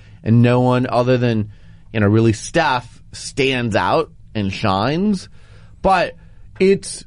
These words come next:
ridiculous to me that just because we've been doing things the same way for years and years, that we don't look at things like this or like the media access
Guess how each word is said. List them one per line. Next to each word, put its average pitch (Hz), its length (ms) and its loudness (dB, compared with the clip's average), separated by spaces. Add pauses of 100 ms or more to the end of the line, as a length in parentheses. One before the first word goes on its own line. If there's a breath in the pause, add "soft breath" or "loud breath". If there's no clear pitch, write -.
ridiculous 156 800 2
to 160 120 0
me 98 440 0
that 117 140 0
just 117 220 -2
because 147 280 0
we've 139 140 0
been 123 140 0
doing 127 260 2
things 127 200 0
the 107 80 -4
same 117 280 0
way 117 220 0
for 120 180 -4
years 110 380 2
and 170 100 -2
years, 185 440 0 (240 soft breath)
that 131 140 4
we 139 120 4
don't 139 200 -2
look 147 180 0
at 175 120 -6
things 127 240 0
like 117 280 0
this 160 500 -2 (640)
or 120 140 4
like 151 200 2
the 170 80 0
media 190 380 0
access 113 720 -2